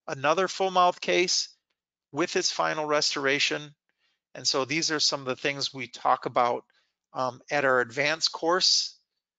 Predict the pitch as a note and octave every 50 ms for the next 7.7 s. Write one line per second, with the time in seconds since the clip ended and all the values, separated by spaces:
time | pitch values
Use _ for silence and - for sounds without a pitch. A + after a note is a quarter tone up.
0 | _ _ _ _ _ - B2+ C3 C3 B2+ A#2+ A#2 C3+ C#3+ D3 D3 C#3+ - - -
1 | - - E3+ E3 E3+ D3 D#3+ D#3 D3+ D3+ D3 C#3 B2 C3+ D3 D3 D3 D3 D3+ D3+
2 | D3 - - - D#3 D#3 D3 D3 D3 C#3+ C#3+ - - - - - D#3 D3+ - -
3 | D#3+ D3+ C#3+ C3+ - - - D3+ D3 D#3 D#3 - - - - - - _ _ _
4 | _ _ _ - C#3 C#3+ C#3+ D3 E3+ D#3+ C#3+ D3 C#3 C3 C#3 D#3 - - - -
5 | E3+ D#3+ D3+ D3 C3 - - C#3+ C#3 C#3 C3 B2+ - - C#3+ C3+ C3 B2+ C3+ -
6 | - E3 C#3 C3+ C#3 C3+ - D3 C#3 C3+ - - - - - _ _ _ _ _
7 | _ - - - - F#3+ G3+ - - - - - -